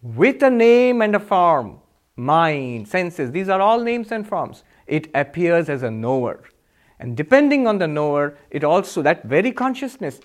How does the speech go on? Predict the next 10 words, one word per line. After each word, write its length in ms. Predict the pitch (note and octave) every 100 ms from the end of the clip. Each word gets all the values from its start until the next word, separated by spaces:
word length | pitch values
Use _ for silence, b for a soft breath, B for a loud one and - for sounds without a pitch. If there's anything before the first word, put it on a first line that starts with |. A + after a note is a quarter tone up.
| b b
appears 580 | D3+ D#3 F3+ D#3+ D#3+ D#3+ b b -
as 600 | A#2+ A#2+ A#2+ B2 A#2+ _ _ _ _
the 120 | A2+
knowable. 640 | A#2+ B2+ C#3 C#3 G2+ G#2 b b b -
A 60 |
very, 400 | A2+ G#2 C#3 G3
very 440 | E3 - B2+ F3 F#3
important 500 | F3 G3+ G#3+ A3 -
thing. 220 | A#2+ - _ _ _ _ _ _ _ _ _ _ _ _ _ _ _ _ _ _ - _ _ _
Lectern 1000 | A#2 C3 F#3+ - - B3 B3 B3+ C4